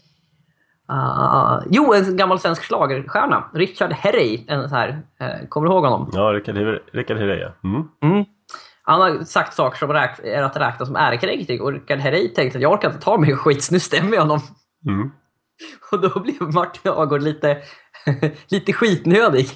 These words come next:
Speaker 2: För det kostar,
Speaker 1: Eh,
Speaker 2: det skulle kosta honom pengar.
Speaker 1: det skulle sannolikt kosta honom pengar, så då naturligtvis backade han. Men det är intressant och <clears throat> det är som så här, eh, jag, det är lite en sport jag har. Jag brukar försöka identifiera folk som har narcissistiska eller psykopatiska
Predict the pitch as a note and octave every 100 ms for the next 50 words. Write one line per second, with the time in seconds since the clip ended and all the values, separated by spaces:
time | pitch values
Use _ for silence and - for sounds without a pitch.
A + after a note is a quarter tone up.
0 | - - - - - - - A2 D3+ C#3
1 | C3+ C#3 G#2 A2+ A2+ G2+ G#2 F#2+ A2 A#2
2 | G2 F2+ _ E3 - F#3+ F#3 F3 D3+ D3+
3 | D3+ C3+ D3 C#3 E3+ C3+ A#2+ D#3 D3+ D3
4 | B2 A#2+ C3+ A#2+ - D3 A#2 G#2+ A#2+ -
5 | - - - G#3 A3+ A3 - E3+ C3 C3
6 | - - _ _ _ _ _ _ - G#3+
7 | D3 - _ _ _ _ _ _ - E3
8 | F3 E3 D#3 D3+ G2 A#2 - B2+ G1+ -
9 | - - - - D#3 D3 C3 E3 F3+ F3
10 | D3 - D#3 A#2 C3+ A#2 B2+ C#3 C3 C3+
11 | C3+ C3+ B2 B2 D3+ A#2+ A#2+ A#2 - A#2+
12 | A#2 A#2+ B2 C3+ C3 C#3 - A#2+ B2+ A#2+
13 | A#2 C3 C3 C3 - A#2+ B2 B2+